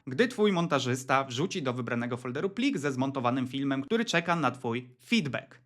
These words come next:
W pierwszej kolejności pokażę ci, jak to wygląda po stronie Nathana. Mamy tutaj error trigger, który omawiałem w poprzednich wskazówkach, w pierwszej albo drugiej części, już nie pamiętam, link znajdziesz w opisie.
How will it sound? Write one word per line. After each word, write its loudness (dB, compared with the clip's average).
W -20
pierwszej 6
kolejności 2
pokażę 2
ci, 0
jak 2
to 0
wygląda 6
po 0
stronie 2
Nathana. 6
Mamy 8
tutaj 0
error 2
trigger, 4
który 2
omawiałem 2
w -2
poprzednich 2
wskazówkach, -2
w -20
pierwszej -2
albo 0
drugiej -2
części, 0
już -6
nie -4
pamiętam, -2
link -4
znajdziesz -6
w -6
opisie. 0